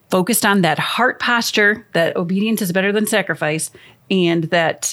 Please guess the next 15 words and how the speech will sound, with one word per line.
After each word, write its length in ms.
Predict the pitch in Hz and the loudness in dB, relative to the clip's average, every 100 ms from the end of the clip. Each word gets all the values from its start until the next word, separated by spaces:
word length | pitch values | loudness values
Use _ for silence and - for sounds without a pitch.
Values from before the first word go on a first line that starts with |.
| - | -6
um, 300 | - 160 - - | -6 -4 -4 -4
also 300 | 185 156 156 | -2 -2 -2
the 120 | 180 | 0
importance 360 | 175 185 175 | 0 -2 -2
of 100 | 175 | -2
listening 400 | 175 190 - 151 147 | 0 -2 0 -2 -2
to 60 | |
God. 280 | 160 139 117 - | -2 -4 -4 -2
All 180 | 185 160 | 0 0
of 80 | |
the 60 | 131 | -6
prophets 420 | - 139 147 151 | -8 -8 -6 -8
did 160 | - 151 | -6 -4
that. 280 | - - - | -4 -4 -2
So 280 | 190 165 | -2 -2